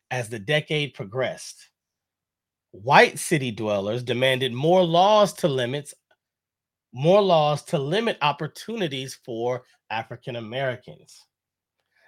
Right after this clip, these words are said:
Jim Crow laws soon spread around the country with even more force than previously,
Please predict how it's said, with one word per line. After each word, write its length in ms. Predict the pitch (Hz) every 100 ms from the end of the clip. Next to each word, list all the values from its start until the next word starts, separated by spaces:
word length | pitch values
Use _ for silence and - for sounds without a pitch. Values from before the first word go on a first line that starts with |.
| -
Jim 320 | 98 190 226
Crow 260 | - 240 262
laws 460 | 196 151 135 135 -
soon 340 | 214 220 214
spread 500 | - - 170 170 175
around 440 | 156 135 139 143 135
the 80 | 127
country 600 | - 151 - 123 127 - _
with 180 | 139 131
even 300 | 165 147 135
more 280 | 135 175 170 -
force 440 | 202 180 127 135 - _ _
than 140 | 123
previously, 760 | 120 196 202 127 98 - -